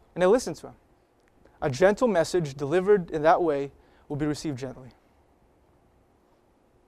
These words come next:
Understand that God is so gracious to us, giving us what we don't deserve. And we have an option here to mimic him,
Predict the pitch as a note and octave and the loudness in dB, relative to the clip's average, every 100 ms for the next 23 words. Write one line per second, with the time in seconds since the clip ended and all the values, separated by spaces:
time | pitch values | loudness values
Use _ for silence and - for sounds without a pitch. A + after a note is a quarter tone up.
0 | _ _ _ _ _ _ _ _ _ _ | _ _ _ _ _ _ _ _ _ _
1 | _ _ _ G3 A#3 G#3+ - F3+ D#3 C#3+ | _ _ _ 4 4 4 4 4 4 0
2 | C3+ D#3+ F3+ F3+ D#3+ - D#3+ C#3 D3+ D3+ | 4 6 6 4 -4 -2 -2 0 -2 -2
3 | - C#3 B2 A#2+ - - _ _ _ _ | -10 -12 -14 -16 -20 -20 _ _ _ _
4 | _ _ _ _ _ _ _ _ _ _ | _ _ _ _ _ _ _ _ _ _
5 | _ _ _ _ _ B2+ F#3+ G3+ G3 F3 | _ _ _ _ _ 4 4 6 2 0
6 | F3 D#3 D3+ D3+ C3+ B2+ B2+ A2+ - _ | 0 0 0 0 -4 -8 -10 -14 -20 _
7 | _ _ _ _ _ _ _ _ _ _ | _ _ _ _ _ _ _ _ _ _
8 | _ D#3+ D#3 F3+ D#3+ D#3 - E3+ F3+ - | _ -8 2 4 4 0 2 2 2 -6
9 | C3 A#2+ A2 _ _ _ _ _ _ - | -12 -14 -18 _ _ _ _ _ _ -6
10 | C#3+ F3+ E3+ - B2+ | -4 -4 -6 -10 -20